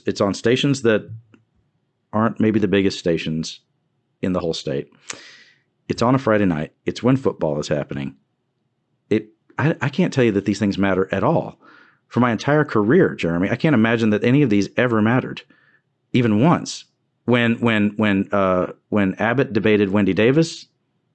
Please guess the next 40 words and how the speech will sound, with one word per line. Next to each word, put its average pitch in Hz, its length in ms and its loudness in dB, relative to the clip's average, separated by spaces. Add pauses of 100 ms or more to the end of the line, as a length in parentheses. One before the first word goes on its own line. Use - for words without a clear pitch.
(140)
does 113 140 0
anybody 151 260 4
remember 139 320 2
anything 123 320 2
from 143 160 2
that? 156 220 2 (880)
When 113 160 2
Abbott 123 260 0
debated 113 400 2
Lupe 127 160 2
Valdez, 127 520 2
does 107 140 0
anybody 120 280 2
remember 113 400 2
anything 135 340 4
from 135 140 2
that? 135 240 4 (800)
Does 104 120 2
anybody 139 280 4
remember 131 280 4
anything 139 400 2
from 127 140 2
the 110 60 4
debates 110 340 0
I 117 40 2
mentioned 110 300 2
before? - 480 -2 (520)
And 117 100 2
at 120 80 0
the 117 80 -2
time, 139 400 2
back 110 200 0
in, 101 160 2
uh, 92 320 0 (200)
in 104 100 0
ninety-eight, 117 480 2
when 98 220 0
it 92 100 0
was 92 140 -2
Morrow 101 540 0